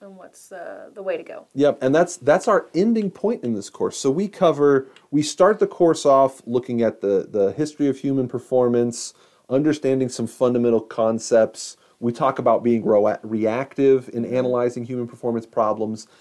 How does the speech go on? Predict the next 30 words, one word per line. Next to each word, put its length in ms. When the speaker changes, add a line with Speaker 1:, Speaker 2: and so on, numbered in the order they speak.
Speaker 2:
And 140
then 120
from 240
there, 280
we 140
start 320
the 80
proactive 720
process. 480
We 100
look 240
at, 340
um, 340
how 180
to 80
be 120
proactive, 800
what 240
are 80
the 80
different 400
techniques 440
you 80
can 160
put 200
in 100
place. 540
And 100
at 140
the 160